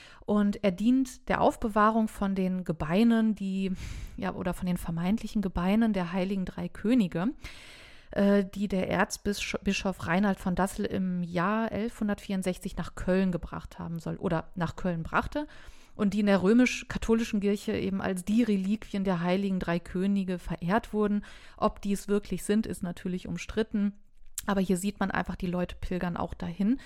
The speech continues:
Ich war auch schon dort, also das ist wirklich ein ganz prunkvoller, verzierter,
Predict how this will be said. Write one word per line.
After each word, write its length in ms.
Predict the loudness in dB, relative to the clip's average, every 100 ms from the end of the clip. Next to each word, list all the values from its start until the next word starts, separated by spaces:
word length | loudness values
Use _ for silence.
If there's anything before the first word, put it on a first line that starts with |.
| -12 -4
Ich 200 | -4 2
war 140 | 6
auch 120 | 6
schon 240 | 6 2 4
dort, 280 | 6 4 2
also 220 | 0 2
das 220 | 2 0
ist 160 | -4 -4
wirklich 320 | -4 -4 -6
ein 80 | -2
ganz 260 | 0 0
prunkvoller, 960 | -4 -2 2 2 0 -2 0 2 0 -2 -6 -18 -20 -2
verzierter, 1000 | -2 0 -2 0 0 0 -2 0 -2